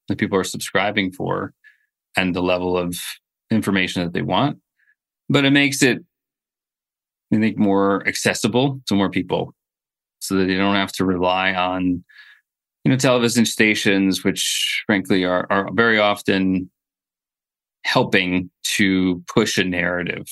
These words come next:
or push a particular stock, right? And it's, it's often that these large asset managers are selling shares while they're on T V talking about how great the stock is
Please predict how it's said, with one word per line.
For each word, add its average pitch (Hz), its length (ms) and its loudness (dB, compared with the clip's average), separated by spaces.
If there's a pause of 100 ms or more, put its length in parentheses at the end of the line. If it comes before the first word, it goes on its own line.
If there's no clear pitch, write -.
(240)
or 90 140 -4
push - 300 -2
a 85 60 -8
particular 87 500 -4
stock, - 560 -6
right? 90 140 -4
And 90 100 -6
it's, 87 220 -8
it's - 160 -6
often 95 400 0
that 87 180 -6
these 87 300 -4
large 87 520 -4 (640)
asset 92 360 -2
managers 123 520 2 (100)
are 90 400 0
selling 117 560 2
shares 98 640 2
while 98 280 2
they're 95 140 2
on 90 160 -2
T 90 160 -2
V 90 380 -2
talking 90 320 0
about 85 100 -4
how 87 80 -2
great 90 320 -2
the - 60 -12
stock - 420 -8
is - 320 -12